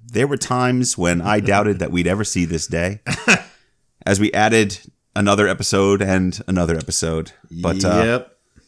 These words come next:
Speaker 1: it's finally time to judge the actions and the characters of Egil Saga.
Speaker 2: It's very exciting stuff. I
Speaker 1: It
Speaker 2: feel
Speaker 1: is.
Speaker 2: way more accomplished than I probably should, I have to say. I mean, we managed to spend something like, what, twenty-four hours of podcast time going through this saga.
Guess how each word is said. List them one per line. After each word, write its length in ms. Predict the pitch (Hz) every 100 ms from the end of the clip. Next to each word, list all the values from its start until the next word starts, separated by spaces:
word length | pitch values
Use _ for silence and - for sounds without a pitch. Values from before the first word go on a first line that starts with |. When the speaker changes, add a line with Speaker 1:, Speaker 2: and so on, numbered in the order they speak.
| -
Speaker 1:
it's 200 | 247 -
finally 360 | 240 214 202
time 280 | 190 117 131
to 120 | 135 139
judge 380 | 131 139 165
the 120 | 165 151
actions 680 | 180 - 190 190 185 - -
and 220 | 180 220
the 80 | 202
characters 520 | 208 240 - 131 -
of 380 | 143 214 208 - _ _ _ -
Egil 300 | 262 302 196
Saga. 520 | - 90 85 87 - _ -
Speaker 2:
It's 240 | 117 117
very 320 | - 127 127 117
exciting 460 | - 120 104 98
stuff. 340 | 95 101 90 - _ -
I 60 | -
Speaker 1:
It 20 |
Speaker 2:
feel 140 | -
Speaker 1:
is. 200 | 160 117
Speaker 2:
way 240 | 120 143 160
more 260 | 147 135
accomplished 560 | 131 - 117 113 107 -
than 100 | 110
I 40 |
probably 320 | 98 107 98
should, 280 | 90 - 98
I 60 | 87
have 140 | 87
to 60 | -
say. 280 | - 90 82 - - - -
I 60 | -
mean, 200 | 147 151 - _ -
we 140 | 170
managed 360 | 226 226 214 -
to 60 | -
spend 340 | - 165 160
something 300 | 160 151 147
like, 300 | 123 120 117 _ _ -
what, 240 | 110 -
twenty-four 600 | - 147 165 170 147 143
hours 360 | 127 131 135 113
of 100 | 107
podcast 580 | - 117 113 104 87 -
time 260 | 98 90 87
going 220 | 98 98
through 140 | 104
this 220 | 95 92 -
saga. 380 | 87 82 76